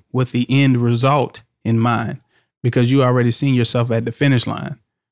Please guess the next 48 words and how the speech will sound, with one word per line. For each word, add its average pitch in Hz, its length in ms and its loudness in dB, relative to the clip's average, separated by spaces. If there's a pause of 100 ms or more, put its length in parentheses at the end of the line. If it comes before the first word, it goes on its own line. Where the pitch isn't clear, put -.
(280)
which 120 180 0
means 120 240 4
you 139 160 4
already 120 320 2
told 120 300 0
yourself 135 360 -2
that 113 120 -4
it's 104 100 -8
possible. 151 640 -4 (540)
So 117 100 -4
now 127 160 2
you 139 140 0
need 139 140 0
to 123 60 -2
put 135 220 -6
the - 60 -8
steps - 340 -4
together, 117 540 -2 (100)
the - 80 -10
plan 120 300 -6
of 113 80 -8
action, 127 480 -4
so - 120 -14
that 127 160 0
way 131 120 0
you 143 160 -2
can 135 80 0
start 135 260 -2
walking 139 320 -2
along 131 340 -4
the 123 80 -6
right 123 320 -6
path 151 480 -4 (300)
to 135 100 -8
get 131 140 0
to 117 80 -8
that 117 160 -2
vision 139 340 0
line, 120 360 -4 (320)
so - 160 -6
that 123 180 0
way 123 120 -2
you 139 160 -2
can 117 220 -4
see 143 640 -4 (320)
what 127 180 0
it 120 120 0
was 123 480 -2